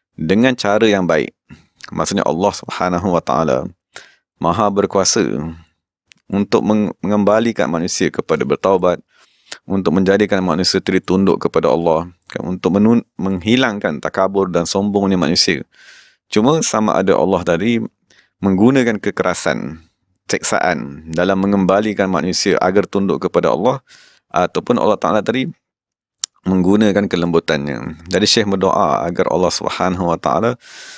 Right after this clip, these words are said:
mengembalikan kita kepada agamanya raddan jamilan, dengan pengembalian yang baik. Wa an yahdiyal bashariyata, dan moga-moga Allah memberi hidayah kepada manusia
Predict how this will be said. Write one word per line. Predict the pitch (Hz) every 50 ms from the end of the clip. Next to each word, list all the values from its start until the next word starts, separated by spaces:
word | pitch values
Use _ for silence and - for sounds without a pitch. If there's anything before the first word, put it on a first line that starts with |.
| - _
mengembalikan | _ 92 98 98 95 95 90 98 107 117 117 117 117 110 110
kita | 110 - - 104
kepada | 101 - - - 95 95 -
agamanya | - 92 90 95 95 104 107 107 107 104 98
raddan | 95 101 107 104 101 98 107 104 104 92
jamilan, | 85 87 85 82 80 82 82 78 73 71 76 78 80 80 - _ _ _ _ - - -
dengan | 82 - - 82 80 92 101 92
pengembalian | - 90 85 85 80 80 78 78 78 82 87 90 87
yang | 80 73 71
baik. | 65 65 64 62 - - _ _ _ _ - - _ _ _ _ _ _ _
Wa | - 107 -
an | - - 113 107
yahdiyal | 104 113 110 101 110 98 90 107 104 101 104 101 101 98
bashariyata, | 95 95 90 - 95 87 85 92 92 85 80 85 - - - 80 80 80
dan | 85 90 92
moga-moga | 90 87 85 90 87 87 85 85 -
Allah | - 78 85 85
memberi | 90 90 87 85 85 82
hidayah | 78 85 85 80 90 90 - -
kepada | - - 80 - 87 85 85 82
manusia | 78 76 85 82 - - 107 82 65